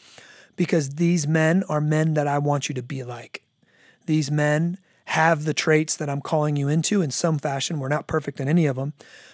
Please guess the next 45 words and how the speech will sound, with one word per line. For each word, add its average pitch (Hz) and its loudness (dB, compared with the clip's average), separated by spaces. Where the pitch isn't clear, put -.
but 143 -8
these 180 4
are 175 4
men 156 0
who 170 2
I 143 4
want 156 0
you 156 0
to 147 -2
aspire 131 -4
to - -10
be 131 -6
like. 123 -12
These 156 -2
are 147 2
men 151 2
that 139 -2
are, 143 -8
God 160 4
has 147 -2
placed 160 -4
in 147 0
your 143 -2
life 147 2
that 143 -6
I 139 -2
want 147 -2
you 156 -10
to 139 -2
look 135 -4
up 156 2
to. 156 2
And 139 -2
if - -10
you 170 0
have 143 -4
a 139 -10
question, 151 -2
you 135 -4
can 147 -8
go 147 2
to 151 -2
these 147 -2
men." 147 0
And, 143 -6